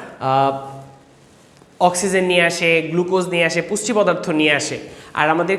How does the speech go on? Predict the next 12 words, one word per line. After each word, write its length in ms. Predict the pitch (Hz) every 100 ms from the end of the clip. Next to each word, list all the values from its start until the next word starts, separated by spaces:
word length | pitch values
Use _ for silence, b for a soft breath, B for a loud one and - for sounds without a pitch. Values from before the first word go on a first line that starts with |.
| 196
কৈশিক 400 | 185 190 214 190
জালিকার 400 | 202 202 208 214
প্রাচীর 480 | - 196 196 226 214
হলো 200 | 196 202
তোমার 460 | 214 214 185 - B B -
পাতলা 360 | 208 208 233
হওয়াতে 400 | 214 185 196 269 226 127 B B
এই 320 | 170 170 175 175
কৈশিক 340 | 190 196 208
জালিকার 340 | 196 202 202 208
প্রাচীর 380 | 202 196 208
ভেদ 240 | 180 170